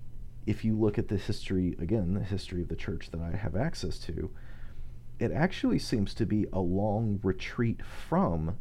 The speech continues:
the use of political force in order to impose the ethical will of the church on the society. Um, not ramping it up, but ramping it down. Um, you know, we have, uh,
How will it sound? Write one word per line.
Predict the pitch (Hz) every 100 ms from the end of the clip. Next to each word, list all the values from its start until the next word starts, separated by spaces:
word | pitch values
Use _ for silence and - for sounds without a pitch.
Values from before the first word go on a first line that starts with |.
| -
the | 92
use | 92 101 110 -
of | 90 -
political | - 101 98 90 92
force | 85 - 98 82 80 - -
in | 92 78
order | 95 95 85
to | - 101
impose | 92 82 - 87 92 80 - - - - -
the | 104 -
ethical | 92 - 95 98
will | 90 90 87
of | 85
the | 80
church | - - 82 - -
on | 87 85
the |
society. | - 92 - 202 - - 123 - - - - - - - - - -
Um, | 98 92 82 - - - - - - 92
not | 131 -
ramping | 107 156 151 87
it | 170
up, | 175 92 -
but | -
ramping | 90 82 87 82
it | 80
down. | 143 170 - 64 - - - - -
Um, | 92 95 95 92 85 - - - - - - - - - -
you | 95
know, | 78
we | 85 98
have, | 110 92 90 82 - - - - - -
uh, | 82 80